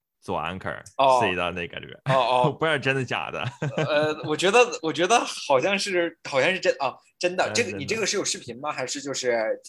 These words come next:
Speaker 2: 听说的？还是文章上的？
Speaker 1: cliff bar 啊。
Speaker 2: 啊。
Speaker 1: cliff bar 那个我没听，没看见视频。
Speaker 2: OK，我，我，我，我上，我上，我，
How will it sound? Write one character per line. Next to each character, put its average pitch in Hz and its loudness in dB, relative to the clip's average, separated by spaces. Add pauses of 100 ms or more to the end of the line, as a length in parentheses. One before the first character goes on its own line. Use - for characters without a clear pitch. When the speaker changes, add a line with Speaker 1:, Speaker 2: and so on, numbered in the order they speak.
Speaker 2:
听 147 -6
说 147 0
的？ 107 0
还 139 4
是 147 -2
文 135 0
章 165 2
上 160 0
的？ 110 -4
Speaker 1:
cliff 123 2
bar - 4
啊。 101 0
Speaker 2:
啊。 107 -2 (120)
Speaker 1:
cliff 131 -6
bar 147 0
那 120 -2
个 101 -2
我 92 0
没 90 -4
听， 95 -6
没 95 -6
看 95 -4
见 87 -4
视 85 -12
频。 - -6
Speaker 2:
OK， 104 -2 (240)
我， 131 6 (140)
我， 135 -4
我， 123 2
我 123 4
上， 180 2
我 127 2
上， 165 -2
我， 117 -2